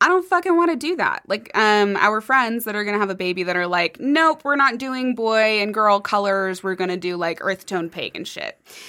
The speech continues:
Like, that's something that we haven't had in a long time.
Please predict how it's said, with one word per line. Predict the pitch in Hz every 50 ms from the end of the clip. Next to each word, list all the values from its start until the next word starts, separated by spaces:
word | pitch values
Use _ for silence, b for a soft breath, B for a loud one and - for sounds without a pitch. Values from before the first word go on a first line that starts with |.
| B B B
Like, | 226 220 220
that's | - 269 269 269 - -
something | - 285 285 277 302 311
that | 302 190
we | 214 226
haven't | 214 196 196 196 202 - -
had | 180 196 185 175 180
in | 180 165
a | 170
long | 170 160 165 165 170
time. | - 170 156 80 67 71 - 226